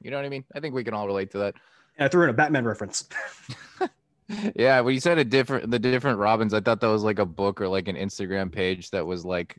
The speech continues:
Speaker 1: about, like, Robins as birds. <laughs> I was like, "What the hell is this?"
Speaker 2: Oh, yeah, no, this is not.
Speaker 1: Okay.
Speaker 2: Who do you think I
Speaker 1: Makes
Speaker 2: am?
Speaker 1: sense.
Speaker 2: Birds are food.
Speaker 1: <laughs>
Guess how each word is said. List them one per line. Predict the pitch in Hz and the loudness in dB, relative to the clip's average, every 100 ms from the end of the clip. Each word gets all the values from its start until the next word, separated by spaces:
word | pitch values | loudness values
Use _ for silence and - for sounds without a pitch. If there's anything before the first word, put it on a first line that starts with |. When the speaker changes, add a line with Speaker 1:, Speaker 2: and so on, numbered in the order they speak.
| _ | _
Speaker 1:
about, | 92 85 95 92 - | -12 -4 -2 -2 -4
like, | 87 82 _ | -10 -10 _
Robins | 87 90 90 90 | -4 -2 -2 -4
as | 87 87 | -6 -8
birds. | 85 90 95 - - | -8 -6 -6 -8 -6
<laughs> | |
I | 165 135 | -6 -6
was | 110 | -8
like, | 101 135 | -8 -4
"What | 143 | -4
the | 127 131 | -2 -4
hell | 139 131 | -2 0
is | 123 | -2
this?" | - 131 - - - _ _ - - | -4 -8 -10 -20 -20 _ _ -14 0
Speaker 2:
Oh, | 196 | 2
yeah, | 185 | 4
no, | 147 127 | 2 0
this | 156 131 | 0 -2
is | 104 | -6
not. | 107 87 - _ _ _ _ _ _ _ - | -10 -12 -18 _ _ _ _ _ _ _ -8
Speaker 1:
Okay. | 110 101 90 | -6 -2 0
Speaker 2:
Who | |
do | 233 | 4
you | |
think | 208 180 | 4 4
I | 147 | 2
Speaker 1:
Makes | |
Speaker 2:
am? | 110 | -2
Speaker 1:
sense. | - _ _ _ _ | -8 _ _ _ _
Speaker 2:
Birds | - 170 190 | 2 4 4
are | |
food. | 143 156 120 - - _ _ | 2 0 -2 -6 -18 _ _
Speaker 1:
<laughs> | _ | _